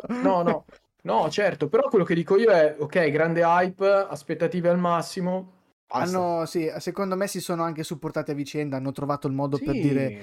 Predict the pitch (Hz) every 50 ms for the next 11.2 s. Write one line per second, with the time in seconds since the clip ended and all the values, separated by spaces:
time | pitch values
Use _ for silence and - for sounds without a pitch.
0 | 101 - - - 208 175 151 156 165 156 165 156 - 175 170 160 175 151 - -
1 | 151 147 147 147 143 135 - - 151 147 - 151 147 147 147 143 143 139 139 139
2 | 139 135 - 151 135 139 139 139 135 143 135 139 139 143 143 143 139 139 139 139
3 | 139 151 - 139 156 175 151 156 147 143 147 147 147 143 147 151 156 156 156 156
4 | 165 170 170 147 - - 180 170 151 - 165 151 131 - 135 135 147 147 147 143
5 | 147 139 131 135 131 143 156 147 135 117 113 113 160 156 - - - 123 165 151
6 | 151 151 147 147 147 147 143 139 143 135 - - - 147 135 - 151 135 - -
7 | 151 139 147 147 143 143 - - - 151 131 135 127 147 143 147 143 143 147 143
8 | 143 143 147 147 151 151 151 147 135 131 131 127 - - - - 139 131 131 135
9 | 131 135 131 131 - 139 131 127 123 - _ _ _ _ _ _ _ _ 151 143
10 | 135 - 254 139 - 151 143 - - 139 160 147 139 139 143 139 139 131 - -
11 | 151 147 139 -